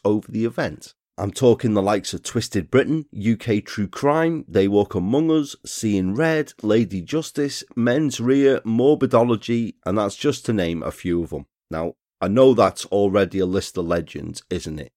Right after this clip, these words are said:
But it's gotta come down a peg or two, because I shall be amongst this band of miscreants for the weekend as well. I might even this year be in part hosting the true crime quiz that takes place there. Just watch this space.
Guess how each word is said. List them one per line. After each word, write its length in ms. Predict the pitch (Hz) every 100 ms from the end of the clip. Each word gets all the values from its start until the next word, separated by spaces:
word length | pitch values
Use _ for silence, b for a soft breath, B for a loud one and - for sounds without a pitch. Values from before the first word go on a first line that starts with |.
| _
But 200 | 95 92 - _ _ _
it's 120 | -
gotta 200 | 117 107
come 240 | - 98
down 400 | 82 101 95 90
a 60 | 80
peg 260 | - 78 80
or 120 | 78
two, 300 | - - - _ _ _ -
because 360 | - 95 90 -
I 180 | 110 117
shall 260 | - - 90
be 180 | 92 87
amongst 420 | 87 87 80 -
this 180 | 82 -
band 300 | 82 82 82
of 60 |
miscreants 540 | 82 - - 87 69 -
for 160 | -
the 80 | 82
weekend 540 | 82 82 - 71 76
as 120 | 76 76
well. 240 | 85 - _ _ _ _ -
I 40 |
might 260 | 98 156 175
even 320 | 165 170 170
this 220 | 196 -
year 260 | 92 123 147
be 220 | - 131
in 120 | 139
part 480 | - 196 85 120 -
hosting 500 | - 123 120 117 101
the 80 | 90
true 320 | - 185 180
crime 380 | - 175 180 185
quiz 460 | - 170 87 120
that 220 | 113 95
takes 300 | - 110 80
place 380 | - - 120 -
there. 220 | - 73 - -
Just 300 | 85 - 90
watch 340 | 82 - -
this 160 | 80 -
space. 420 | - - - -